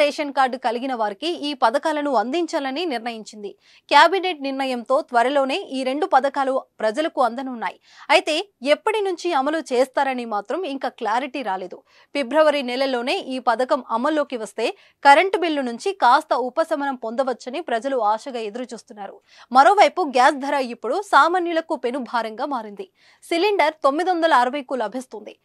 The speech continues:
ఇదే గ్యాస్ను రేవంత్ సర్కార్ ఐదు వందలకే అందిస్తుందన్న హామీ అమలు కోసం లబ్ధిదారులు ఎదురుచూపులు చూస్తున్నారు. ఈ రెండు హామీలు అమల్లోకి వస్తే సామాన్యులపై కాస్త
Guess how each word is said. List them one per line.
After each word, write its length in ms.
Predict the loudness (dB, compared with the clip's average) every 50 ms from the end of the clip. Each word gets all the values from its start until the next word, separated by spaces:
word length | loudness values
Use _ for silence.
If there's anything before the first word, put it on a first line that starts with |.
| _ _ _ _ -8 -6
ఇదే 160 | -2 0 2 2 2 2
గ్యాస్ను 380 | 4 4 4 4 2 -4 -8 -8 -6 -2 0
రేవంత్ 360 | 2 2 4 2 0 -2 -4 -6 -4
సర్కార్ 340 | -4 -4 0 2 2 2 2 0 -2 -2 -2
ఐదు 160 | -2 -2 -2 -4 -2
వందలకే 340 | -2 -2 -2 -4 -4 -6 -6 -6
అందిస్తుందన్న 640 | -6 -8 -10 -10 _ -10 -10 -8 -8 -6 -4 -4 -4 -4
హామీ 320 | -4 -2 -2 -2 -2 -4 -6 -8 -8 -8
అమలు 180 | -6 -6 -6 -6 -8
కోసం 240 | -8 -8 -8 -8 -8 -10 _ _ _ _ -2 4 4
లబ్ధిదారులు 640 | 4 6 4 2 0 2 2 0 0 -2 -2 -4 -4 -6 -6 -6
ఎదురుచూపులు 520 | -6 -8 -8 -8 -8 -8 -8 -6 -8 -8 -8 -8
చూస్తున్నారు. 440 | -10 -10 -10 -10 -8 -6 -6 -8 -8 _ _ _ -20 -14 -6 0 2
ఈ 20 | 6 6
రెండు 200 | 6 6 6 2 2 4
హామీలు 380 | 4 2 4 2 0 2 4 4 4
అమల్లోకి 420 | 4 4 2 2 0 0 0 -4 -10 -10
వస్తే 260 | -10 -6 -4 -4 -2 -4 -4 _ _ _ _ 4
సామాన్యులపై 680 | 6 8 8 8 6 4 2 2 2 0 2 4 4 2 4 4
కాస్త 340 | 6 6 6 6 4 2 0